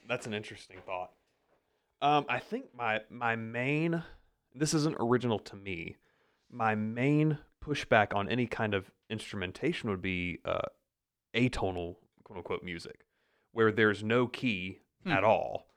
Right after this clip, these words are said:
Speaker 1: and it's just a bunch of notes. You play whatever you want to, kind of thing.
Speaker 2: That's madness.
Speaker 1: Right,
Speaker 2: It
Speaker 1: where I can see, like,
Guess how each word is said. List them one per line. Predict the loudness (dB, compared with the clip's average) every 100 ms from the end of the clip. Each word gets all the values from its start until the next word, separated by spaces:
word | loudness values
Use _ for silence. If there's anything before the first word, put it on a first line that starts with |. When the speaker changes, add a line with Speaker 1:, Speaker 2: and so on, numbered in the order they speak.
| _ _ _
Speaker 1:
and | 2 2
it's | 2 -2
just | -2 0
a | -2
bunch | 0 -2 0
of | -2 0
notes. | 0 0 -4 -18 _
You | -8 -2
play | 0 2
whatever | 2 2 0
you | -4 -4
want | -4 -6 -6
to, | -14 -14 -16 _ _ _ _ -6
kind | -6
of | -4
thing. | -8 -8 -16 _ _ -6
Speaker 2:
That's | -2 -2 -2 -8 _ 0
madness. | 4 4 4 -6 -6 -6 -10
Speaker 1:
Right, | 4 6 6
Speaker 2:
It | 4 _
Speaker 1:
where | 2 4 6 4 2 -6 -16 _ _
I | 8 8
can | 8 4
see, | 2 2 2 4
like, | 4 2 -4